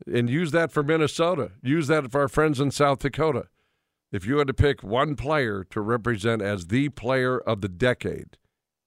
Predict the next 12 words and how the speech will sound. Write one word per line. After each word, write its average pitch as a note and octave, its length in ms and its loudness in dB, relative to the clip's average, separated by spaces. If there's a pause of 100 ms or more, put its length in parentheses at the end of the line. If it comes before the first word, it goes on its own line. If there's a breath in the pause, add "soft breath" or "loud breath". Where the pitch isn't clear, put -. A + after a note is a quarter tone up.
(180)
and F2+ 300 -6
for G#2 140 -4
your G#2+ 260 -2 (280)
sake, A#2 340 -2
Perry, A2+ 260 2
the A#2+ 80 -4
state A2 240 -2
of G2+ 60 -2
North A#2+ 200 0
Dakota, G2+ 460 -2 (240)
nineteen A2 380 -4
sixties, C#3 600 -6